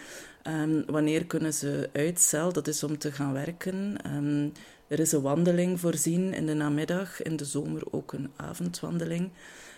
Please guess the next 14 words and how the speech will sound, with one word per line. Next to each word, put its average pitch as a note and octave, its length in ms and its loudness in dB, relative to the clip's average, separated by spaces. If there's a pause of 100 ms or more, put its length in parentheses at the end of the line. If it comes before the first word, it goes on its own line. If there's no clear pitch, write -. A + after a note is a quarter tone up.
(160)
Ehm, C#3+ 460 -2 (160)
maar D3 360 2
of - 260 0
dan D3+ 200 2
de D3+ 100 0
activiteiten C3+ 800 0
die C#3 120 0
we C3 100 -2
organiseren. B2+ 920 -4
Maar D2+ 220 -6
eigenlijk E3 340 -2
houdt C#3+ 260 -2
dat - 200 -2
in, D#3 380 2